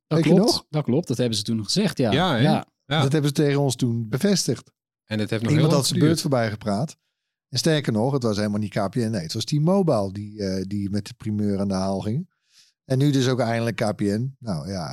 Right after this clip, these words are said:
Speaker 2: eh, eindelijk
Speaker 3: Ja.
Speaker 2: zou ik zeggen. Ja.
Speaker 3: Ja, en ik, ik, ja, het, ik kan me niet voorstellen dat ze met prijzen, eh, heel anders gaan zitten dan, eh, T-Mobile. Hooguit
Speaker 2: Nee.
Speaker 3: eronder.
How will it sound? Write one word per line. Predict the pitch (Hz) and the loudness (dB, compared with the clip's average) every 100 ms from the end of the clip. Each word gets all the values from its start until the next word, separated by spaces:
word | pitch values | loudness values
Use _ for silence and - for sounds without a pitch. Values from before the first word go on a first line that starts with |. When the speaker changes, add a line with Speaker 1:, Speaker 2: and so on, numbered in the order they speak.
| 101 101 | -6 -4
Speaker 2:
eh, | 117 104 110 127 | -2 -2 -4 -6
eindelijk | 101 117 110 110 | -6 -2 -2 -4
Speaker 3:
Ja. | |
Speaker 2:
zou | 107 | -8
ik | 104 | -10
zeggen. | 104 85 - | -10 -10 -12
Ja. | 104 | -6
Speaker 3:
Ja, | 120 | -2
en | 117 | -2
ik, | 107 98 | -2 -4
ik, | - - | -14 -12
ja, | - 95 92 | -6 -4 -4
het, | - | -6
ik | - | -10
kan | - 104 | -4 -2
me | |
niet | 104 | -2
voorstellen | 107 104 101 | -2 -2 -2
dat | 101 - | -2 -2
ze | |
met | 104 95 | -4 -4
prijzen, | 104 101 101 101 98 98 95 | -2 -2 0 -2 -2 -2 -6
eh, | 95 | -6
heel | 92 101 104 | -6 -4 -2
anders | 107 104 98 | -2 -2 -2
gaan | 104 | -2
zitten | 101 98 95 | -4 -4 -2
dan, | 98 98 | -2 -2
eh, | 101 | -2
T-Mobile. | 95 - 98 101 95 80 113 120 | -4 -4 -2 -2 -2 -4 -4 -6
Hooguit | 101 98 98 | -2 0 0
Speaker 2:
Nee. | 98 | 0
Speaker 3:
eronder. | 104 107 95 131 | 0 0 -2 -6